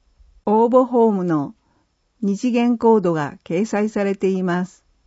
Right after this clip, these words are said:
イコカの問い合わせ。秘書広報課。電話、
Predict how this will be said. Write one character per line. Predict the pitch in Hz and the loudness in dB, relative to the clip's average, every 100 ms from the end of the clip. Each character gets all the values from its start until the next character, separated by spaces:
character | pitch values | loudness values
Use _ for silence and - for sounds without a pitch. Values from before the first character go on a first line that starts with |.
| _ _ _ _ _ _ _ _ _ _ _ - | _ _ _ _ _ _ _ _ _ _ _ -8
イ | 247 | -2
コ | 233 | -2
カ | 220 175 | 0 -4
の | 160 123 - | -2 -6 -6
問 | 175 214 | -4 0
い | 226 | 0
合 | 208 | 0
わ | 208 | -2
せ。 | 214 180 165 - _ _ _ _ _ _ _ | -2 -2 -2 -4 _ _ _ _ _ _ _
秘 | - 254 | -8 -6
書 | - 175 - - | -2 -4 -4 -6
広 | 202 233 | -2 -2
報 | 233 220 214 | 0 -2 -2
課。 | - 185 175 - _ _ _ _ | -4 -4 -4 -10 _ _ _ _
電 | 214 214 233 226 | -4 -2 0 0
話、 | 202 185 | 0 -2